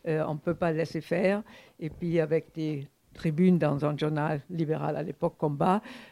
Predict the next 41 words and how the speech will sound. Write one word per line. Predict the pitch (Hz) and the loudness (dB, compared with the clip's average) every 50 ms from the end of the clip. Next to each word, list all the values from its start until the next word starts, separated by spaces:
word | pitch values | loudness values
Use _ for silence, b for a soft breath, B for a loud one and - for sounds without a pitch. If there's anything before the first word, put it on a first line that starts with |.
| B B 156 | B B -6
euh, | 143 | -6
bah, | 139 131 156 | -2 -2 -2
j'ai | - 165 143 | 0 0 -2
protesté | - - - - 165 143 - 175 170 165 | 0 -2 -2 -2 -2 -2 0 0 0 0
contre | 170 156 151 151 151 | 0 -2 -2 -2 -4
le | 160 | -6
fait | - - 180 180 175 | -2 0 0 0 0
que | - 160 | 0 0
l'Allemagne, | 156 156 151 160 160 156 156 165 170 180 180 160 | 0 0 0 0 0 0 2 2 2 2 0 -2
si | 147 - - 143 | -4 -4 -6 -8
peu | 120 165 165 151 - 175 208 | -6 -6 -8 -8 -8 -12 -10
après | - - 165 156 | -4 0 2 2
la | 156 151 143 | 4 4 4
guerre, | 156 170 175 175 - - | 6 6 6 6 6 2
peut | 160 | 0
se | - - 160 | 2 0 -2
choisir | - - 156 156 143 135 175 208 208 151 147 | 0 2 4 4 4 6 6 6 6 6 6
un | 147 151 | 4 4
ancien | 156 165 151 - 170 170 | 2 2 0 0 0 0
propagandiste | - - 156 175 170 160 156 156 147 170 160 - - | 0 0 2 2 4 6 6 4 6 4 2 2 4
nazi | 160 156 156 139 151 214 214 220 B B B B B B B B | 4 4 4 6 6 4 4 4 B B B B B B B B
comme | - 165 147 151 | -2 0 0 0
chancelier. | - 170 151 151 151 - 156 147 147 160 180 196 226 B B B B B | 2 2 0 2 2 0 0 2 4 4 4 4 2 B B B B B
J'ai | - 139 151 | -6 -6 -4
déjà | 143 143 165 165 160 | -2 2 4 4 4
dit | 143 170 185 185 | 6 4 2 2
qu'Alban | 185 - 156 151 151 120 117 143 160 160 143 165 160 160 156 156 | 2 2 2 2 2 0 0 0 0 2 4 4 4 4 4 2
aurait | 143 147 151 | 0 0 0
dû | 139 160 165 | 0 -2 -4
prendre | - - 165 160 185 190 156 - | -2 0 0 0 0 0 -2 -2
quelqu'un | - 160 147 - 160 160 151 | -2 -2 -2 -2 -4 -6 -4
comme | 123 151 147 | -4 -4 -4
Willy | 147 160 160 156 | -2 -2 -2 0
Brandt, | - 147 160 170 190 185 180 | 0 0 0 2 0 0 -2
qui | - 160 | -4 -6
était | 151 - 160 156 - | -4 -2 -2 -4 -2
opposé | - 160 151 135 165 160 | 0 -2 0 2 4 4
au | 151 156 | 6 6
nazisme, | 170 156 151 160 156 175 190 180 - - 165 | 6 4 4 4 4 4 2 0 0 -4 -6
qui | - - 139 | -4 -4 -6
s'est | - 151 147 | -2 -2 -4